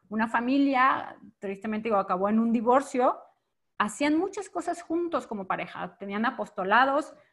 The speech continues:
hacían cosas buenas, pero hacían pocas cosas juntos,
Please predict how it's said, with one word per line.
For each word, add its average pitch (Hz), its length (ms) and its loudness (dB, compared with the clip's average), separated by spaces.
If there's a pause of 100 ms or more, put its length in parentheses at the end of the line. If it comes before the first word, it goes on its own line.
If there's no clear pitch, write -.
hacían 214 400 -4
cosas 247 440 -6
buenas, 202 840 -6 (520)
pero 202 420 0
hacían 233 540 -6
pocas 233 360 -4
cosas 220 540 -8 (400)
juntos, - 880 -2